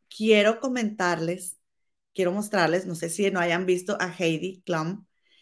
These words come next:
comadres, Heidi Klum, pues no se disfrazó de gusano. Dijo que algo que todo el mundo conocía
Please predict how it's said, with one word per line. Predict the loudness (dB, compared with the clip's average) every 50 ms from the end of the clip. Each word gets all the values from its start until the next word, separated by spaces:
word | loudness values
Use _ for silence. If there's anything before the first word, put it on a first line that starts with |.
| _ _ _ _ _ _
comadres, | -8 -4 -2 0 0 0 0 0 -2 -2 -2
Heidi | -2 -2 -2 -4 -4
Klum, | -2 -2 0 0 -2 -4 -8 -12 -16 _ _ _ _ _ _ _ _ _ _ _
pues | 4 6 6 6
no | 6 4 2 2 0 0
se | -2 -2 0
disfrazó | 0 0 -2 -2 -2 -4 -4 -2 -2 -2
de | -2 -2
gusano. | -2 -4 -4 -6 -6 -6 -8 -10 -12 -16 _ _ _ _ _ _ _ _ _ _ _
Dijo | -6 -2 0 0 2 2 0 0 2
que | 4 6 8
algo | 8 8 6 6 4 0 -2 -4
que | -4 -4
todo | -2 -2 -2 0
el | -2 -2
mundo | -2 -2 -2 -2 -2 -2
conocía | 0 2 2 2 2 2 2 2 2 2 0 -8